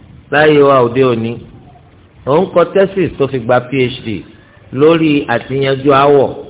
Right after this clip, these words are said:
tí ń bẹ láàrin Imam Muslim àti Imam Ad-Daraqutni nípa àwọn ahadith tí Daraqutni tó tọ́ka sí nínú Sahih Muslim pípé wọn ò fẹsẹ̀ rinlẹ̀ gẹ́gẹ́ bí àkọlé tírà tó jẹ́ Sahihu Muslim.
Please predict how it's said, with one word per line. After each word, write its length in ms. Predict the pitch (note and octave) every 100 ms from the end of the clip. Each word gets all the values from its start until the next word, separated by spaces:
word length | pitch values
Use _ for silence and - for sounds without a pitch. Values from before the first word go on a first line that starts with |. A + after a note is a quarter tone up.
| - - - -
tí 80 | C#3+
ń 80 | C#3
bẹ 100 | C#3
láàrin 320 | D3+ C3+ B2
Imam 240 | B2 C3+ A#2
Muslim 400 | B2 B2+ C3 D3+ D#3 - - -
àti 220 | A#2 G2+ A#2
Imam 360 | A2 A2+ B2 C#3 - - - -
Ad-Daraqutni 1000 | A2+ G2 A2 A#2+ A2 - G#2 A2 C3 E3+ - - -
nípa 240 | C#3+ C#3+
àwọn 240 | A#2+ B2 B2
ahadith 680 | B2 A2 A2 G#2 D3 C3 A#2 - - -
tí 60 | D#3
Daraqutni 680 | D3 D#3+ D#3 - A#2 A2+ C#3
tó 160 | C#3+ D3
tọ́ka 400 | D#3 D3 B2 A#2 -
sí 80 | C3+ C3+ -
nínú 240 | C#3+ D3+ C3+
Sahih 380 | B2+ A#2+ E3+ A#2
Muslim 480 | G2+ - F2 C#3 F3 - -
pípé 240 | D#3 D3+ C#3+
wọn 200 | B2+ G2+
ò 60 |
fẹsẹ̀ 340 | B2+ A#2+ A#2 G#2+
rinlẹ̀ 280 | B2 A2 - -
gẹ́gẹ́ 280 | B2+ C3+ C#3+ C#3
bí 60 |
àkọlé 460 | C#3 G#2+ A#2 A#2+ A#2+ -
tírà 200 | C3+ B2 - -
tó 80 | C3
jẹ́ 180 | B2 C3 -
Sahihu 600 | A2 - C3 D#3 D3+ F3+ F#3 - - -
Muslim. 440 | G#2+ B2 - F2+